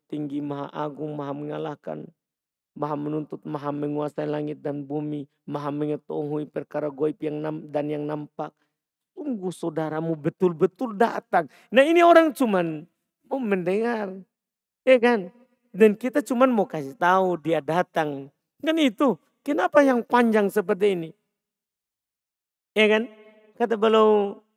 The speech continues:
"Fal kalam la yatatallab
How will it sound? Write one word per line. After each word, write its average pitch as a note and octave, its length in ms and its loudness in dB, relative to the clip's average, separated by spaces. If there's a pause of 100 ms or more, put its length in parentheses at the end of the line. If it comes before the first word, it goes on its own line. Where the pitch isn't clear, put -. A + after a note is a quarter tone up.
(140)
"Fal G#3+ 240 -6
kalam G3+ 640 -2 (1040)
la A3+ 160 -2
yatatallab E3 720 -6